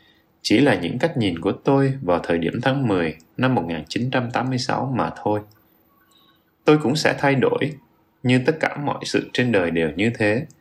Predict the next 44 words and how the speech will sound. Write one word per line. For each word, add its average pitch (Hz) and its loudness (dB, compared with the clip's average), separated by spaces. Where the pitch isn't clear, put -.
Hãy 107 2
thông 143 0
cảm 143 2
cho 151 2
những 127 0
thiếu 139 4
sót 156 -2
của 98 2
tôi. 123 4
Tôi 170 8
là 120 2
một 90 -6
người 90 2
luôn 127 2
cảm - 0
thấy 160 2
vỡ - 2
mộng - -2
trước 156 2
cuộc 87 0
đời. 85 0
Tin 113 4
hay 120 0
không, 120 2
tùy 85 0
bạn. - -2
Một 107 2
ngày 104 2
nào 101 2
đó, 101 0
tôi 139 4
sẽ - 2
thật - -2
sự - -2
hạnh - -4
phúc. - -4
Đây 147 6
là 110 4
đối 113 4
điều 98 2
về 85 0
bản - -2
thân 131 0
tôi. 123 6